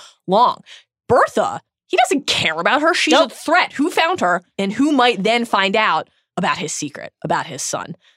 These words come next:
Speaker 1: But before anyone, even the reader, can really harp on Percy's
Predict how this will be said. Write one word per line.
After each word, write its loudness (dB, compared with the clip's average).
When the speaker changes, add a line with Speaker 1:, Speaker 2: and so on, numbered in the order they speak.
Speaker 1:
But 2
before 0
anyone, 0
even -2
the 0
reader, -2
can -2
really -2
harp 0
on -2
Percy's -4